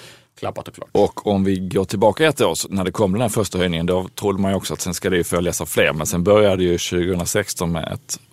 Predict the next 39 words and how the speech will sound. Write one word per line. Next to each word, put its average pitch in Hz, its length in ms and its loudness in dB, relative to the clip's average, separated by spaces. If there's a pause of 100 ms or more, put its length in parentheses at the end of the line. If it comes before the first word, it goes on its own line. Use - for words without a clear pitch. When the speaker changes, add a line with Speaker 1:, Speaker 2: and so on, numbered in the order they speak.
Speaker 2:
f-, - 300 -14 (100)
eh, 50 400 -10
fullständigt 85 580 -8
börsras 98 640 0
och 85 180 -4 (260)
konjunkturoro. 90 840 0 (600)
Eh, 82 260 -6
så - 140 -6
att, - 220 -10
eh, 85 280 -6 (240)
Speaker 1:
Precis. - 440 -4
Det 113 100 -8
var 143 140 2
ju 135 120 2
Feds 123 420 -2 (120)
prognos 143 500 2
då, 98 260 -8
var 104 220 -6
ju 107 60 -4
att 101 100 -6
de 98 140 -8
skulle 104 200 -8
höja 98 220 -6
fyra 98 300 -8
gånger 101 300 -6
under 104 220 -6
det 95 80 -6
här 98 120 -6
året, 101 440 -10
eh, 92 300 -12
så, - 180 -14
alltså 98 260 -10
under 98 180 -10
tjugohundrasexton, 101 720 -8
och 104 100 -8
då 101 100 -6
blir 95 220 -8
nu 92 160 -12
bara 95 260 -16